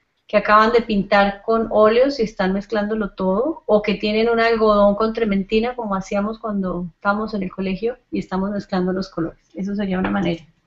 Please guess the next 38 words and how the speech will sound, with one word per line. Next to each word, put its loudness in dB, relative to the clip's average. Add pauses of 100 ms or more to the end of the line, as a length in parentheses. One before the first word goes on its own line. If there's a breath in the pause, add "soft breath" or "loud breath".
(680)
Otra 2
manera, 4
hay, 0
hay, 4
hay, 4
como -4
les 4
digo, -2
está 0
toda 8
esta 2
clase 2
de 4
blenders. 0 (200)
Les, 4
yo 8
les 6
recomiendo 4
que, 0 (1160)
que, 2
que 6
hagan 4
clic 2
en 2
todos 6
ellos, 2
pues, -8
pues -14
son -4
muchos, -8
yo -4
no -4
se -8
los -4
puedo 0
mostrar -2
todos 0
ahora, 2